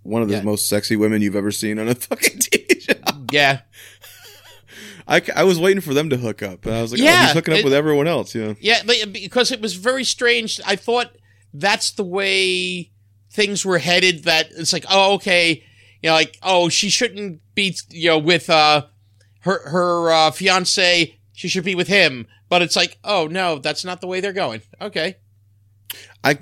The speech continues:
Speaker 1: I was watch-, I'm like, "Why? I know her, but I don't really know her." And then I realized I just seen her. I watched that, um,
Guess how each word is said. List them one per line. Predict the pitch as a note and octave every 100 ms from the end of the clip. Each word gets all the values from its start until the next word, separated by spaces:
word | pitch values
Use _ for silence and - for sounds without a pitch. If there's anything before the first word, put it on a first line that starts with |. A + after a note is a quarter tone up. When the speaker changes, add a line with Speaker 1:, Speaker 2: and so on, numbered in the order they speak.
| -
Speaker 1:
I | C3
was | D3+ A#2+
watch-, | A#2 G3+ A#3+ -
I'm | C3 C#3+
like, | B2+ -
"Why? | A2+ E3+ A#3+ -
I | D3
know | D3 E3+ G3+
her, | F3+ G3+
but | C#3+
I | A#2+
don't | C#3+
really | G2+ C3 D#3
know | D#3+ E3
her." | E3 F3+ F3+ -
And | A#2 C3
then | C3
I | B2
realized | B2 B2 A#2+ A2+ - - -
I | A2
just | G#2 G#2 C#3 C#3+ -
seen | C3 B2
her. | A2+ G#2+
I | G#2
watched | G#2 A2+ -
that, | G#2+ G2 F#2 G2+
um, | F#2 F2 D#2 C#2+